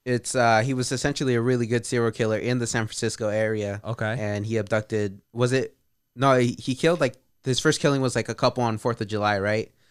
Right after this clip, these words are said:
Speaker 1: And then, um, he just, like, started toying with the police, leaving these, these secret no-,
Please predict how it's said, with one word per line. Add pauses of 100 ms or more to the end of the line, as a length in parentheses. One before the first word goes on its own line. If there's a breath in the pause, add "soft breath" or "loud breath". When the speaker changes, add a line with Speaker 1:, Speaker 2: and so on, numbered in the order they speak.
(280)
Speaker 1:
And
then,
um, (120)
he
just,
like,
started
toying
with
the
police,
leaving
these, (340 soft breath)
these
secret
no-,